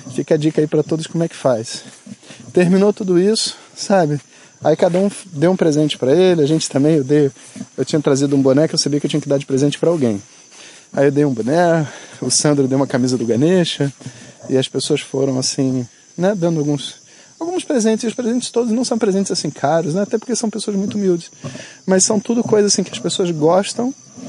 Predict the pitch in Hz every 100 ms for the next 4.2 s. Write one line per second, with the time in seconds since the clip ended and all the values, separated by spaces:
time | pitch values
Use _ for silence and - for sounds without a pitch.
0 | - - - - - 175 190 185 - -
1 | 170 175 160 156 151 - 160 175 202 -
2 | - - _ - 165 170 180 185 147 143
3 | 147 160 - 226 - 233 240 - 226 180
4 | 185 185